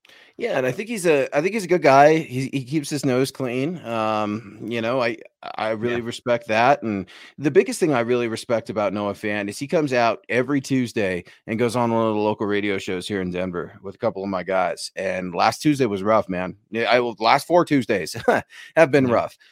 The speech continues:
Speaker 1: But Noah Fant shows up. He shows up to the plate. Um, he takes the responsibility. He speaks,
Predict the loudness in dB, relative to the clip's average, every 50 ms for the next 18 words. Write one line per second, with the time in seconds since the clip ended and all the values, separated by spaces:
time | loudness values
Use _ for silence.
0 | _ _ 0 2 6 6 6 6 6 4 0 0 2 2 2 2 2 2 2 0
1 | 0 0 -2 -8 -8 -8 -8 -8 -4 -2 -2 -2 0 -2 -6 -6 -6 -10 -10 -6
2 | -2 0 0 2 0 -2 -4 _ -6 -4 -2 0 0 0 0 -2 -2 -4 -6 -8
3 | -8 -10 -8 -6 -6 -6 -6 -8 -8 -8 -8 -6 -4 -4 -4 -4 -6 -8 -6 -4
4 | -2 -2 -2 -2 -2 -4 -4 -6 -8 -10 -12 -12 -12 -12 -14 -14 _ -8 -8 -8
5 | -8 -10 -10 -12 -12 -12